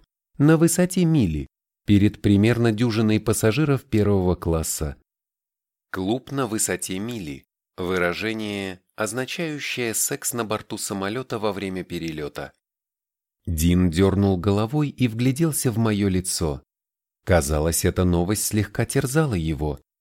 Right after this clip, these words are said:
отчего я нахмурилась. «Боже, Дин, только не говори мне,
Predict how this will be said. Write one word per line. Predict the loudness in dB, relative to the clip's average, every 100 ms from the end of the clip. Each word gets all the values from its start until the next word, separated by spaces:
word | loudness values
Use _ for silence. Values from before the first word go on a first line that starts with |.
| _ -4
отчего | -2 -2 0 2 2
я | 2
нахмурилась. | 0 0 0 0 0 -2 -4 -8 -14 _ _ _ _ _ _ _ _
«Боже, | 0 4 6 4 4 0
Дин, | 0 0 0 -2 -10 _ _ 2
только | 2 4 4
не | 4
говори | 4 4 4 4 2
мне, | 2 2 0